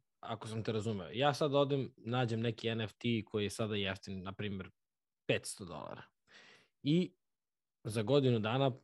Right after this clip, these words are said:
se taj N F T poveća i bude dvesta pedeset hiljada dolara. Da li to znači da sam ja zaradio dvesta četrdeset devet hiljada petsto dolara ako ga prodam? Da li ja uopšte mogu da ga prodam? I ko određuje tu cenu?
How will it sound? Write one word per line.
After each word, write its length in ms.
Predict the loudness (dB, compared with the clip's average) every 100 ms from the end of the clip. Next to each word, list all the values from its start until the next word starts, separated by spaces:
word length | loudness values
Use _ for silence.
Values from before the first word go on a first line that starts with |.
| _ -8
se 240 | -4 -4 -4
taj 200 | 0 0
N 80 | 0
F 120 | -2 -4
T 340 | 0 2 2 -2 _ _
poveća 500 | -6 -2 -2 0 2
i 80 | 2
bude 280 | 0 -2
dvesta 340 | 0 0 0 -4
pedeset 340 | -6 -6 -8 -6
hiljada 180 | -6 -6
dolara. 380 | -8 -10 -12 -18 _ -20 -20 _ 4
Da 100 | 6
li 100 | 8
to 80 | 8
znači 220 | 6 4
da 40 |
sam 160 | 2 4
ja 80 | 4
zaradio 320 | 4 2 2
dvesta 260 | 0 -2
četrdeset 560 | -6 -6 -4 -4 -4 -4
devet 240 | -2 -4 -4
hiljada 220 | -2 -2 -4
petsto 340 | -6 -6 -8 -8
dolara 400 | -4 0 2 0 -2
ako 220 | -4 -4
ga 120 | -6
prodam? 440 | -6 -4 -2 -2 -4 _ _ _ _ -2
Da 120 | 2
li 80 | 4
ja 80 |
uopšte 280 | 4 2 0
mogu 260 | -2 -2 0
da 100 | 0
ga 100 | 0
prodam? 460 | 2 2 2 0 -2 _ _ _ _ 0
I 500 | 4 6 6 2 -2 _ _ _ _ -2
ko 180 | 6 6
određuje 520 | 6 4 4 2 2
tu 140 | 0
cenu? 480 | 0 0 0 -2